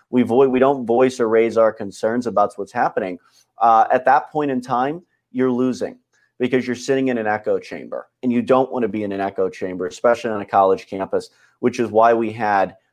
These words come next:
over three hundred, close to four hundred chapters, uh, at D one schools and down all across the country, tabling every single day, registering voters, talking to students, uh, even on some occasions getting harassed and attacked, and we've gotten on video,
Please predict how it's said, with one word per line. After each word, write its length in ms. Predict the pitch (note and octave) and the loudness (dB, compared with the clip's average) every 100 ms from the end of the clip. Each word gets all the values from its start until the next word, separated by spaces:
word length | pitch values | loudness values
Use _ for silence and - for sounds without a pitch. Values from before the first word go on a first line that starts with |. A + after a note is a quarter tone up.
| _ | _
over 460 | A2+ A2 G#2 G2 - _ | -2 0 2 0 0 _
three 320 | - B2+ C#3+ | -8 -4 -4
hundred, 340 | B2+ A#2+ G#2+ | -2 -4 -6
close 220 | - D3 D3+ | -2 -2 -2
to 60 | |
four 240 | A#2 C3 C3+ | -8 -4 -2
hundred 300 | C#3+ B2 G#2+ | -2 -4 -6
chapters, 640 | - A2+ A2+ G#2+ C#2+ - - _ _ - | 2 2 2 -2 -8 -10 -20 _ _ 2
uh, 200 | G2 F2+ | 4 4
at 180 | G#2 F#2+ | 2 0
D 160 | B2+ | 0
one 240 | C3+ C3 B2 | 2 2 0
schools 440 | - B2+ B2 A2 | -4 -4 -2 -2
and 160 | G#2 F#2 | -4 0
down 300 | A2 G2+ G2 | 0 0 0
all 280 | A#2+ D3 | 4 4
across 420 | E3+ E3+ C3+ D3 - | 4 2 2 2 -2
the 80 | |
country, 460 | A2+ B2 A#2+ F2+ F2 _ | -10 -8 -8 -10 -14 _
tabling 520 | D3+ D#3+ D3 C#3 B2+ | -4 -2 0 0 2
every 280 | B2 A#2+ A#2+ | 0 -2 -6
single 320 | B2 A#2 A2 | -8 -8 0
day, 180 | A2 G2 | 0 2
registering 800 | A2 C3 C#3 - - B2+ A#2 G#2+ | 4 2 2 -4 0 0 0 0
voters, 440 | A2 A2+ G#2+ F#2+ _ _ _ | 4 4 2 -2 _ _ _
talking 480 | - E3 D#3+ E3 | 2 2 2 -6
to 120 | C#3 B2+ | -6 -10
students, 640 | - - B2+ A2+ G2 - _ _ _ - | -8 -2 -2 -2 -4 -10 _ _ _ 0
uh, 320 | A2 G#2+ - | 4 6 4
even 220 | E3 D#3+ | 0 -2
on 160 | D3 B2+ | 2 0
some 240 | - C#3+ | 2 0
occasions 520 | C3+ - C3+ B2+ B2 - | 0 0 -2 -2 -6 0
getting 260 | C#3 B2+ | 2 2
harassed 480 | A#2+ A#2 A#2 B2 - | -2 2 2 2 -4
and 100 | A2+ | -8
attacked, 440 | G2 B2+ A#2 A2+ | -6 -2 0 -2
and 80 | G#2+ | -6
we've 120 | G#2 | -6
gotten 240 | G#2 A#2 A2+ | 2 2 2
on 160 | A2 | -4
video, 460 | G2 A2+ A2+ A2 G#2+ | -4 2 4 4 2